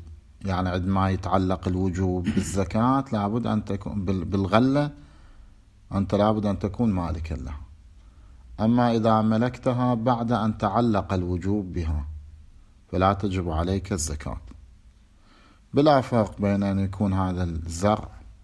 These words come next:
اللي هو الغلات، هذه أنت ملكتها بالزرع، زراعة، زرعتها وصار عندك مثلًا حنطة شعير،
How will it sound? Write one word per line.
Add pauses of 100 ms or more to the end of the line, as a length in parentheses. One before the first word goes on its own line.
(220)
اللي
هو
الغلات، (920)
هذه
أنت
ملكتها
بالزرع، (1200)
زراعة،
زرعتها (500)
وصار
عندك (420)
مثلًا
حنطة
شعير،